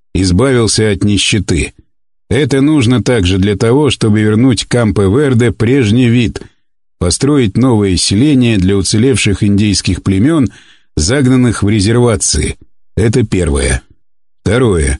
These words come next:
После того, как документы о передаче собственности Альбатроса будут подписаны, Макхарис должен по доброй воле предстать перед Верховным судом Америка-Сити и ответить за совершенное им преступление.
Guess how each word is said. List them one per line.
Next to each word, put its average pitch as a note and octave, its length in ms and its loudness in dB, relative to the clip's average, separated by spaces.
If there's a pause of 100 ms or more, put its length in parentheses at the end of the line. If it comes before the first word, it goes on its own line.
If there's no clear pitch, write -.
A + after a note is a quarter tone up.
(420)
После B2 320 0
того, C3 260 0
как G#2 220 0
документы G#2+ 580 0
о F#2 60 -2
передаче G2+ 520 0
собственности F#2+ 680 -2
Альбатроса F#2+ 680 0
будут F#2 380 0
подписаны, E2+ 720 -2 (540)
Макхарис A#2+ 680 0
должен A#2 440 0
по A2+ 140 0
доброй G#2+ 400 2
воле B2+ 340 2
предстать B2 560 -2
перед G2 300 0
Верховным A2 560 0
судом A#2+ 500 0 (300)
Америка-Сити G#2+ 1080 0 (480)
и F#2 120 -2
ответить A#2 500 0
за G2 140 0
совершенное G#2+ 720 0
им A2+ 180 0
преступление. G2+ 840 -2